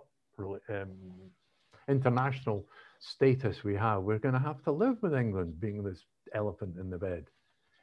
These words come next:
But you just can't make that jump to realize that the, the, the better relationships we can all, us minor partners can have is being, being independent and not being smothered by the bed,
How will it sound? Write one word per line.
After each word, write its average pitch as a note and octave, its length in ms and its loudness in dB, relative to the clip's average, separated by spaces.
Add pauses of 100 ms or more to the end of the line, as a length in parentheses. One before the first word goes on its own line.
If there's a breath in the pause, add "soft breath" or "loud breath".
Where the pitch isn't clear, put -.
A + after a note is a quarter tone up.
(500)
But C3+ 160 0
you D3+ 120 -2
just F3+ 240 -2
can't G3 220 6
make E3+ 140 0
that D#3+ 200 2
jump F3+ 280 2 (140)
to B2+ 80 -2
realize C3 540 2
that A2 120 -4 (500)
the, G#2+ 120 -10 (100)
the, G#2+ 220 -4
the A2 80 -4
better E3+ 340 4
relationships G#2+ 840 2
we G2 80 -6
can G2+ 160 -8
all, G#2+ 340 -2 (120)
us B2 440 -6
minor A2 600 2 (240)
partners C3 600 2
can G#2 140 -6
have A2+ 300 -2
is G2+ 220 -8
being, G#2 220 -8
being A#2+ 200 -2
independent A2 640 0 (300 soft breath)
and A2 100 -2
not B2+ 200 0
being A#2+ 240 -2
smothered B2+ 600 2
by F#2 180 -4
the F2 120 -6
bed, F2 320 -4